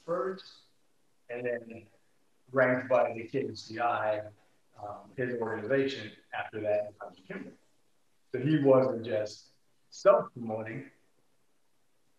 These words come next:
but he had the guys <laughs> promoting him, you know. How, how do you promote Emperado and French Identity, you know? So his organization gave him that elevation. The Chinese now, the Physical Culture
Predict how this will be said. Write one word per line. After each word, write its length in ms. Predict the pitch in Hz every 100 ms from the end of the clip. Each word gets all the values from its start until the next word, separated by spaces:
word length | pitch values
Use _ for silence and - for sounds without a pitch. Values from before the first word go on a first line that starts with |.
| _ _ -
but 100 | 123
he 80 | 131
had 220 | 127 123
the 60 | 123
guys 420 | 123 113 - -
<laughs> 40 | -
promoting 480 | 160 160 - - 113
him, 80 |
you 60 | 123
know. 200 | 120 104 - _ _ _
How, 100 | - -
how 100 | 160
do 80 | 170
you 120 | 170
promote 460 | 160 156 143 131 131
Emperado 440 | 135 131 127 120 117
and 80 |
French 220 | 113 110 101
Identity, 320 | 156 - 92 95
you 80 | 95
know? 200 | 101 131 - _ _ _ _ _ _ _ _
So 140 | 127 127
his 160 | 127
organization 880 | 131 131 131 139 135 127 117 113 - 113
gave 240 | 117 113
him 140 | 110
that 240 | 104 104 104
elevation. 480 | 107 110 120 123 - - _ _ _ _ _ _ _ _
The 60 |
Chinese 720 | - 143 127 139 - 196 135 131
now, 520 | 123 120 113 117 113 107 _ _
the 60 | 110
Physical 360 | 139 131 117 113
Culture 360 | 170 - 127